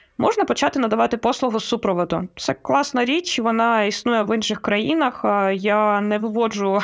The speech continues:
<laughs> бо я зі своїм навантаженням просто не виводжу ввести ще цю функцію. Але в мене був такий досвід, як у власника,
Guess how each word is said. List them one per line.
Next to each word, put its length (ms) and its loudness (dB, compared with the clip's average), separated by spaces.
<laughs> 120 -2
бо 200 0
я 200 2
зі 80 0
своїм 240 0
навантаженням 580 0
просто 260 -2
не 160 0
виводжу 480 -2
ввести 340 -2
ще 160 -4
цю 180 -4
функцію. 540 0
Але 180 2
в 60 -4
мене 180 2
був 180 -2
такий 220 0
досвід, 420 0
як 200 0
у 20 0
власника, 640 0